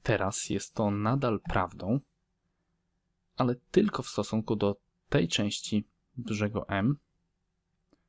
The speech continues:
która jest zawarta tutaj. Te części masy dużego M, które zawarte są na zewnątrz w stosunku do położenia małego m i za nią, przyciągają ją w przeciwnym kierunku.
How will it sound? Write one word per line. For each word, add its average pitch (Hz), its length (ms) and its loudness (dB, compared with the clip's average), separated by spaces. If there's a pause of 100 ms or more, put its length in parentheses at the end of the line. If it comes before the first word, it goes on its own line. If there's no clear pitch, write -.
(140)
która - 160 2
jest 123 120 2
zawarta 104 380 0
tutaj. - 360 -6 (120)
Te 139 200 4
części - 600 -2 (100)
masy 104 300 0
dużego 104 380 0
M, 107 160 0
które 101 280 0
zawarte 107 380 -2
są 101 220 -2
na 98 180 0
zewnątrz 110 460 2
w - 40 -8
stosunku 101 380 -2
do 95 100 -6
położenia 101 440 0
małego 95 380 -4
m 107 240 0 (520)
i 123 100 2
za 98 180 2
nią, 107 240 2 (320)
przyciągają 120 560 2
ją 101 200 2
w - 80 -14
przeciwnym 127 640 2 (120)
kierunku. 104 520 4